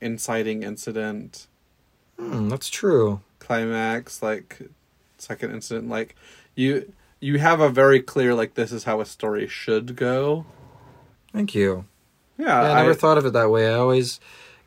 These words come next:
Speaker 2: gave myself crap for never finishing books.
Speaker 1: Yeah, it seems like you had a pretty clear direction of what, where you were going to go.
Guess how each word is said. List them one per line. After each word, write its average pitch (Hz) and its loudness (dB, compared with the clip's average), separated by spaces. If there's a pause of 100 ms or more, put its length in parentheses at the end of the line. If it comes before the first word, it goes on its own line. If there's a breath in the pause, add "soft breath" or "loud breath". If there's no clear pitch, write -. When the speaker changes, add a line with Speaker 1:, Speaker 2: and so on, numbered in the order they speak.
(140)
Speaker 2:
gave 123 2 (120)
myself 120 -2
crap 123 0
for - -6
never 110 0
finishing 110 -6
books. 95 -6 (560)
Speaker 1:
Yeah, 381 -4
it 135 -4
seems 156 -2
like 165 -2
you 139 0
had 131 2
a 123 -8
pretty 131 2
clear 131 0
direction 113 -4
of 107 -8
what, 107 -4
where 117 -2
you 113 -6
were 110 -6
going 120 -4
to 180 -4
go. 113 -4